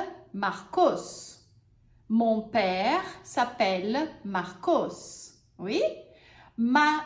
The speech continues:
sœur s'appelle Anna. Ma sœur s'appelle Anna. Mes enfants, mes enfants s'appellent Thiago et Joshua.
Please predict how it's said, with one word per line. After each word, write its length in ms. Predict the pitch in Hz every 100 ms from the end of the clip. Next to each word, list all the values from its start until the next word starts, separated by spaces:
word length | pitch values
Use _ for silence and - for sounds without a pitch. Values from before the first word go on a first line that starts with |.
| -
sœur 1080 | - - 302 247 208 202 233 453 508 - -
s'appelle 760 | - 285 262 - 226 214 220 269 349 - - -
Anna. 680 | 208 190 185 208 277 170 - - - - - _ _ -
Ma 380 | 202 214 202 190
sœur 1000 | 196 - - 226 190 175 190 330 403 -
s'appelle 960 | - 240 226 - 202 190 202 226 311 320 -
Anna. 600 | 196 180 175 185 254 175 - - - - _ - - - -
Mes 560 | 247 294 494 554 -
enfants, 1040 | 302 269 240 - 254 240 240 269 440 - - - _ -
mes 600 | 226 254 370 494 370 247
enfants 1120 | 240 214 - 214 190 180 175 202 370 - -
s'appellent 1040 | - - 320 311 262 220 208 220 254 339 349 - -
Thiago 1080 | - 262 233 220 208 214 220 285 349 - -
et 480 | - 240 269 294 - -
Joshua. 840 | 185 214 180 - - 262 320 160